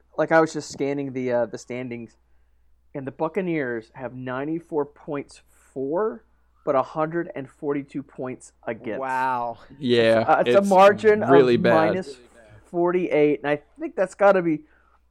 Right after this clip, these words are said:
Speaker 1: pretty close. I think maybe the forty-niners have more,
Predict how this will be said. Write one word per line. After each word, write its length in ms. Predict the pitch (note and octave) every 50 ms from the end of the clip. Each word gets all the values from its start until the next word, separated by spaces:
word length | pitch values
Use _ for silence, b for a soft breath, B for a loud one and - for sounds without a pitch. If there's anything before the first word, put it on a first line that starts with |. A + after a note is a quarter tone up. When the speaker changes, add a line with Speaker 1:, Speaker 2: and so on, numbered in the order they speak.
| _ _ _
Speaker 1:
pretty 1040 | _ - - - B3+ C#4 D4+ D4+ C#4+ C4+ C4+ C4+ B3+ B3 B3 A#3+ A#3 A#3 A3 G#3+ G#3
close. 580 | G3+ - - - F#3+ G3 F#3+ F3+ E3+ E3 E3 D#3+
I 80 | D#3
think 160 | E3+ G3 F3
maybe 160 | D3+ E3 E3+ E3
the 100 | D3 D3
forty-niners 680 | - - D#3+ D#3+ D3+ D3 C#3+ D3 D#3 E3+ F3 E3+ -
have 220 | F#3 F3 F3 F3
more, 440 | F3+ F3+ F#3 F#3 F3+ F3+ F#3+ F3 -